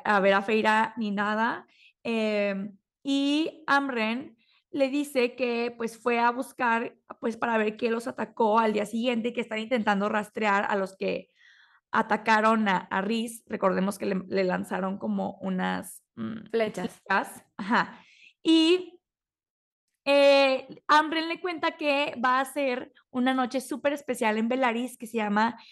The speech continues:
Speaker 1: eh, la Caída de las Estrellas, y que es la primera vez que están ese día del año juntos después de cincuenta años, porque, pues, estaba Rhys encerrado en la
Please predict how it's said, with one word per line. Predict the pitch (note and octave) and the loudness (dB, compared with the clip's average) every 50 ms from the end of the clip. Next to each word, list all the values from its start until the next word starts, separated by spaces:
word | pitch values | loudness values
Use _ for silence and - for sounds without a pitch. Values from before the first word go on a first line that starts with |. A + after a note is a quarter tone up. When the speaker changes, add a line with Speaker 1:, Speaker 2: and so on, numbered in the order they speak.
| - - _ _ _ | -20 -20 _ _ _
Speaker 1:
eh, | A3+ A3+ A3+ A3 | -2 0 0 0
la | G#3+ A3 A3+ | 0 -2 0
Caída | A3+ A#3 A3 A3 A3 A3+ A3+ | 0 0 0 0 0 0 0
de | A#3 A#3 | -2 -2
las | A3+ G#3+ A3 - | -4 -6 -6 -8
Estrellas, | G#3+ G3 - _ C4+ A#3+ A3+ G#3 G#3 G3 G3+ G#3 G#3 - _ _ _ - - _ _ _ _ | -10 -12 -8 _ -4 -4 -2 -2 -2 -2 -4 -4 -8 -12 _ _ _ -20 -20 _ _ _ _
y | D#4 D#4 D4+ D4+ D4 D4+ | 4 4 6 4 4 2
que | E4 D#4 | 2 2
es | C4+ | 2
la | C#4+ C#4 C#4+ | 2 0 -2
primera | - C#4+ D4 D4+ D#4 D#4 D#4+ E4+ F4 F#4+ F4+ | -2 -4 -4 -2 -2 -4 -2 0 0 2 2
vez | E4 D#4+ E4 E4 - - | 0 0 -2 -4 -6 -6
que | D#4+ | -6
están | C4+ - - - A#3+ A#3+ B3+ - - - | -6 -2 0 0 2 2 0 -4 -6 -2
ese | B3+ B3+ B3 D4+ C#4+ | 0 0 0 0 -4
día | C4 B3+ B3+ A#3+ B3 | -4 -2 -2 0 0
del | B3+ C4 C4+ B3 | 0 -2 -2 -4
año | B3 A#3+ A#3 A#3 A#3 | -4 -4 -4 -6 -6
juntos | - _ C4+ C4 B3 A#3 C4 B3 B3+ | -8 _ -8 -8 -4 -2 -2 -4 -4
después | B3 - - - A3 | -6 -8 -4 -2 -2
de | A3+ - | -2 -2
cincuenta | - A#3+ A3+ G#3+ - G#3+ G#3 G3+ G3 G#3+ A3 | -2 -4 -4 -2 -2 -2 -2 0 0 0 0
años, | A3+ A#3 A3+ A#3 A3+ | 2 0 -2 -4 -6
porque, | - - G#3+ A3 - - | -8 -8 -8 -8 -8 -6
pues, | - G#3+ G#3 A3+ | -4 -4 -4 -4
estaba | A3 - - G#3+ G#3 G#3+ G#3+ | -4 -2 0 2 2 2 0
Rhys | G#3 G#3+ A3 G#3 G#3+ - - | 0 0 -2 -4 -6 -6 -6
encerrado | C4+ A3 G#3+ A#3 G#3+ G#3 G3 G3+ G3 G3 G3+ G3+ - - | -6 -4 -2 -2 0 2 2 2 2 2 0 -2 -4 -8
en | - G#3 G3+ G3 | -6 -6 -4 -4
la | G3 F#3+ - | -4 -6 -6